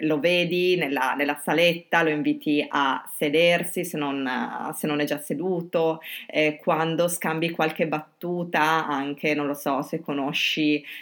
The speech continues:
i suoi parenti, il figlio, sai qualcosa di personale sul paziente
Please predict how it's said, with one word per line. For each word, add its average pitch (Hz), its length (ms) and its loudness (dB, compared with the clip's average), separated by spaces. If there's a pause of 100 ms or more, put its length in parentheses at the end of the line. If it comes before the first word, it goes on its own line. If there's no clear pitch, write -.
(120)
i 151 120 0
suoi 143 800 2
parenti, 156 580 2
il 147 160 -4
figlio, 156 560 2
sai 151 220 -2
qualcosa 151 320 -4
di 147 120 -2
personale 151 640 0
sul 151 180 -4
paziente 156 1040 0